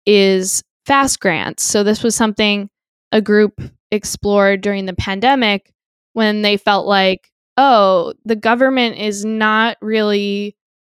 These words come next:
catching up to the need of the type of research we need to, to finance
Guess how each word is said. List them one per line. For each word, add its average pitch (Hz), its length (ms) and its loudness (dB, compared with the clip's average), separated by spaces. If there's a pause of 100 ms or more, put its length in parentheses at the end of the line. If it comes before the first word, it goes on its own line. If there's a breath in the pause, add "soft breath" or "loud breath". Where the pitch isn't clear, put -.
(120)
catching 240 480 -2
up - 180 0 (100)
to 202 320 -4
the 196 140 -4
need 208 540 -2
of 190 520 -4 (120)
the 214 100 -4
type 202 260 -6
of 196 160 -10
research 226 440 -6
we 202 80 -8
need 190 200 -8
to, 180 400 -6
to 196 140 -6
finance 202 760 -2